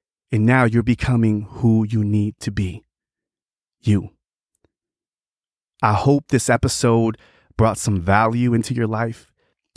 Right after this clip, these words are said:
made you think about how we can manage imposter syndrome.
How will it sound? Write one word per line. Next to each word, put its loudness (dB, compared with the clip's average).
made 2
you 2
think -2
about 2
how 0
we -2
can -4
manage 0
imposter -4
syndrome. -2